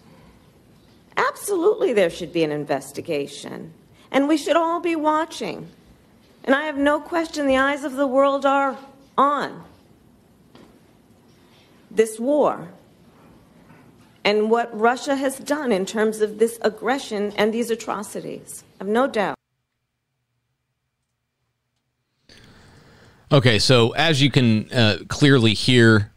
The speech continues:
Speaker 2: in that last clip that I played, she is giving nothing of substance. It, it does sound exactly like some sort of awkward scene in The Office.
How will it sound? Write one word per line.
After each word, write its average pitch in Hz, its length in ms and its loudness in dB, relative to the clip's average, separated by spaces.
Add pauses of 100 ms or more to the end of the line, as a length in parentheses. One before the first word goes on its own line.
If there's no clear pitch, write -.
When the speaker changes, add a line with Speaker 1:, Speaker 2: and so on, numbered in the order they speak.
(100)
Speaker 2:
in 107 180 4
that 101 280 2 (340)
last 95 340 0
clip 98 240 2
that 90 100 4
I 90 80 2
played, 85 580 2 (120)
she 131 520 4
is 95 220 2
giving 90 460 4
nothing 87 360 2
of 76 80 0
substance. - 580 0
It, - 140 -2
it 90 140 0
does 101 260 4
sound 95 480 4
exactly 90 720 0
like 82 480 0
some 90 260 2
sort 87 200 4
of 78 160 -4
awkward 87 480 -2
scene 87 360 0
in 82 120 -4
The 80 100 0
Office. 80 560 0